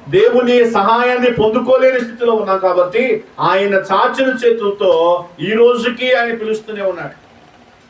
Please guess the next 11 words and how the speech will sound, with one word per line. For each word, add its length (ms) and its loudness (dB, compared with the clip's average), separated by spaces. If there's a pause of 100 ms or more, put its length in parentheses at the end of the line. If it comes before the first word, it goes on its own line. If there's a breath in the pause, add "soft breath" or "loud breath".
(520)
ఈ 60 2
రోజుకి 440 0
పిలుస్తూనే 420 0
ఉన్నాడు. 460 -4 (520)
కానీ 140 -2
ఆ 80 -2
పిలుపుకు 480 -2
మనం 260 -2
లోబడేటువంటి 520 -2
వారిగా 280 -4
ఉన్నామా? 300 -8